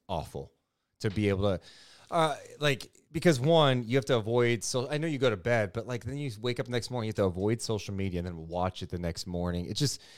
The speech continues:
the thrill of watching live is so cool, but then also, it's so hard to stay up that late. I mean, I think sometimes people have s-,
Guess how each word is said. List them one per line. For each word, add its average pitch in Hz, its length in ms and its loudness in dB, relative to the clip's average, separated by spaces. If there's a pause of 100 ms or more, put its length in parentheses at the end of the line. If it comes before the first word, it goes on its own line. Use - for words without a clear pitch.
(140)
the 151 100 -2
thrill 175 380 2
of 151 80 2
watching 101 540 -2
live 87 420 0
is 95 160 -6
so 98 240 0
cool, 104 340 2
but 113 200 4
then 123 160 6
also, 120 640 6 (720)
it's - 160 -2
so 147 180 4
hard 135 160 6
to 127 80 4
stay 110 240 6
up 135 160 2
that 82 180 0
late. 80 200 -4
I - 20 -2
mean, 139 160 4
I 143 60 4
think 175 160 0
sometimes 143 400 -2
people 131 240 -2
have 120 80 -2
s-, - 180 -12